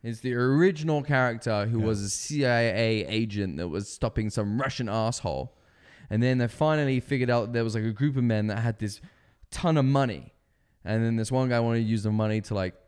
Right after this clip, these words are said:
Speaker 1: take over the world or some shit, and you gotta try and stop him from getting it. And you stop that motherfucker, but then along the way, the guy they called, the girl they called the boss or whatever, was, like, a double agent,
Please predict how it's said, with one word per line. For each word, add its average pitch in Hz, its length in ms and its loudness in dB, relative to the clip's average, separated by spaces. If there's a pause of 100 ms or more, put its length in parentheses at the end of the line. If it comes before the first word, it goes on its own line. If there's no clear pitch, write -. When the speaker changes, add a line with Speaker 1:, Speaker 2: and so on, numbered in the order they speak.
Speaker 1:
take 117 200 0
over 113 120 0
the 101 80 -2
world 123 400 2
or 120 60 -4
some 113 220 -2
shit, 113 380 -2
and 113 100 0
you 120 80 2
gotta 113 160 -4
try 107 200 -6
and 101 80 -6
stop 123 240 -6
him 117 120 -4
from 104 80 -8
getting 117 280 -2
it. 113 260 -2 (420)
And 104 120 -2
you 117 140 2
stop 127 240 -2
that 123 140 0
motherfucker, 113 420 -2
but 113 160 -2
then 113 140 0
along 113 200 -2
the 110 80 -2
way, 117 440 2 (320)
the 117 80 -4
guy 117 180 2
they 117 80 2
called, 113 320 -4
the 120 80 -2
girl 127 320 2
they 113 80 -2
called 113 240 -4
the 107 60 -4
boss 110 420 2
or 117 60 -2
whatever, 110 500 2 (640)
was, 139 80 2
like, 127 100 2
a 123 60 2
double 117 300 2
agent, 123 560 2